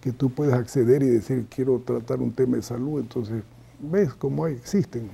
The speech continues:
disponibles, sino que son adaptados a la realidad con,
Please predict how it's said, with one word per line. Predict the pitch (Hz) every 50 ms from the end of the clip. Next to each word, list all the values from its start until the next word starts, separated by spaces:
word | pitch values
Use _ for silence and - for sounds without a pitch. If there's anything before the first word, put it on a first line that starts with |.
| 104 -
disponibles, | 120 117 - - 135 151 180 165 120 120 120 - - - - - - - - -
sino | - - 143 147 143 131
que | 139
son | 117 - 156 156
adaptados | 147 135 123 113 113 - - - 175 196 202 190 156
a | 160 170
la | 165 165
realidad | 165 160 156 156 156 156 147 156 156 160 156 135
con, | - 135 117